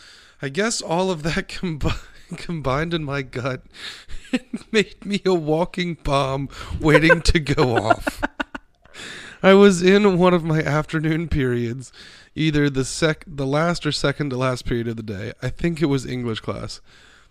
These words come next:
The teacher there was a cranky old man in his sixties who wasn't fond of me, though he didn't do anything like singling me out or marking my scores lower. He just didn't like me.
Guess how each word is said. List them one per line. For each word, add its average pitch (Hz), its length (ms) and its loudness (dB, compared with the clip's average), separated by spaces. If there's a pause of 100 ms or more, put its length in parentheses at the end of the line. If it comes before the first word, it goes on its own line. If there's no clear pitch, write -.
The 160 100 -2
teacher 190 460 0
there 156 320 4
was 143 200 0
a 139 80 0
cranky 151 520 -2
old 135 280 -2
man 120 200 -6
in 120 100 -6
his 120 120 -6
sixties 113 560 -8
who 127 160 -4
wasn't 147 460 -2
fond 120 340 -6
of 104 120 -10
me, 107 260 -10 (480)
though 170 160 2
he 175 180 -2
didn't 170 400 0
do 156 200 0
anything 139 580 -4
like 113 320 -8
singling 143 540 -4
me 131 180 -6
out 120 320 -6
or 113 80 -10
marking 120 340 -8
my 113 140 -6
scores 110 320 -8
lower. 107 300 -6 (340)
He 202 140 -2
just 185 200 2
didn't 131 240 -2
like 107 280 -8
me. - 200 -16